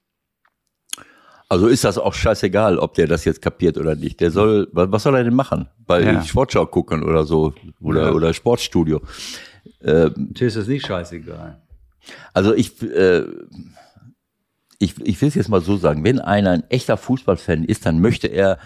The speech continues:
Speaker 1: nicht nur die Bundesliga sehen, dann möchte er auch die Champions League sehen,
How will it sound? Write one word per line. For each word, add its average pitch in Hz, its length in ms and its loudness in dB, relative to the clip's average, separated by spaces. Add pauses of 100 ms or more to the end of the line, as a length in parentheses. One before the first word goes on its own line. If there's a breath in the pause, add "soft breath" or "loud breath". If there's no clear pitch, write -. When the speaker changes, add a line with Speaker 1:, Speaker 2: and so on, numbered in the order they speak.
(140 loud breath)
Speaker 1:
nicht 104 160 -4
nur 92 100 0
die 87 80 -2
Bundesliga 120 560 0
sehen, 127 380 0
dann 87 120 2
möchte 95 260 0
er 87 100 4
auch - 120 0
die 92 160 0
Champions 123 360 -4
League 107 140 -6
sehen, 110 360 -2